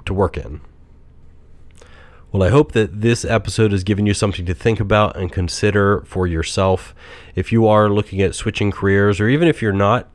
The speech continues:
looking at switching careers, I don't think there's any harm in learning other disciplines or subdisciplines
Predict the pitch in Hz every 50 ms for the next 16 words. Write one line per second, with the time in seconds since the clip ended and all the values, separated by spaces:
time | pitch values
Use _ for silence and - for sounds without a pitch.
0 | - - 117 127 - 135 123 - - - 135 - - 135 123 - - 120 117 113
1 | 117 120 131 123 113 - - - 107 113 120 113 95 - 117 110 - 120 107 98
2 | 92 101 98 92 87 80 - - 92 92 95 101 104 110 - - 95 95 92 90
3 | 90 92 98 101 101 101 98 101 - - - - - 101 104 98 101 95 85 80
4 | 92 80 - 101 - - - 95 90 87 87 85 - - - 92 92 - - 92
5 | 82 80 98 90 - 92 82 - 92 87 85 87 87 87 -